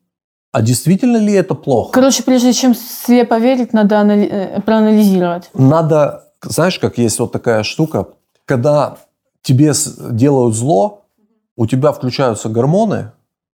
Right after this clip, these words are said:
Speaker 2: И ты хочешь
Speaker 1: И,
Speaker 2: тоже делать зло?
Speaker 1: и не то, что ты хочешь сделать зло. У тебя первый импульс — это защиты.
Speaker 2: Мгм.
Speaker 1: А защита может быть и плохой.
Speaker 2: Ну, конечно,
Speaker 1: Да?
Speaker 2: там физические,
Speaker 1: Да,
Speaker 2: вот
Speaker 1: есть
Speaker 2: это
Speaker 1: же
Speaker 2: вот.
Speaker 1: вот, э,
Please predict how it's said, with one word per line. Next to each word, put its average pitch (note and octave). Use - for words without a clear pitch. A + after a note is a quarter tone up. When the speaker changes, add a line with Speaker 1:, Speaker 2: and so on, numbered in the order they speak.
Speaker 2:
И G#3+
ты A3
хочешь A3
Speaker 1:
И, -
Speaker 2:
тоже C4
делать G#3
зло? E3
Speaker 1:
и C#3+
не D3+
то, D#3
что A2+
ты A#2+
хочешь G#2+
сделать G#2+
зло. G#2+
У C3
тебя C#3+
первый C#3
импульс — E3+
это A2
защиты. A2+
Speaker 2:
Мгм. G3+
Speaker 1:
А A#2
защита C3
может B2
быть A#2
и A#2+
плохой. A#2
Speaker 2:
Ну, G#3+
конечно, G#3+
Speaker 1:
Да? B3+
Speaker 2:
там G#3+
физические, G3+
Speaker 1:
Да, D#3
Speaker 2:
вот F#3+
Speaker 1:
есть B2
Speaker 2:
это G3+
Speaker 1:
же E3+
Speaker 2:
вот. C3
Speaker 1:
вот, -
э, A2+